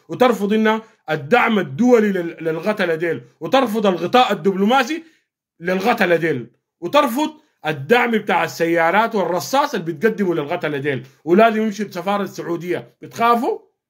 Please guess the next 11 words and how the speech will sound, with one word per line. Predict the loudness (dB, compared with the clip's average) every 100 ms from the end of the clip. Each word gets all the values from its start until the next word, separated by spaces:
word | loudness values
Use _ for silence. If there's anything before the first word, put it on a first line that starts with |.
| _ _
السفارة | 0 2 2
السعودية | 2 0 0 2 2
دي | 2 -2 -8 -14
وت-، | -10
ونفس | -2 2 2 0 -2
الكلام | 0 2 2 2
يتكرر | -2 -2 -2 -4
فيها، | -6 -8 -10 -12 _
وتمشي | -8 -4 -2 -2
للسفارة | -2 -2 0 2
الأمريكية | 2 0 -2 -2 -2